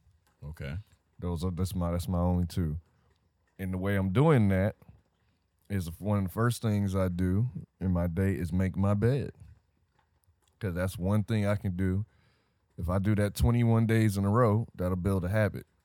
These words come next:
Speaker 2: That'll be working on building one habit. And the second reason I do it, because it's the first thing you finish.
Speaker 1: Mm-hmm.
Speaker 2: So it's like, all right, I did this.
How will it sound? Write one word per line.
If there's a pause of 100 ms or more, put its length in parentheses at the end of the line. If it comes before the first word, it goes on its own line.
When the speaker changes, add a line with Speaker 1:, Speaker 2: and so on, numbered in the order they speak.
(160)
Speaker 2:
That'll
be (520)
working
on
building
one
habit. (840)
And
the
second
reason
I
do
it, (280)
because (720)
it's
the
first
thing
you
finish. (880)
Speaker 1:
Mm-hmm. (420)
Speaker 2:
So
it's
like,
all
right,
I
did
this.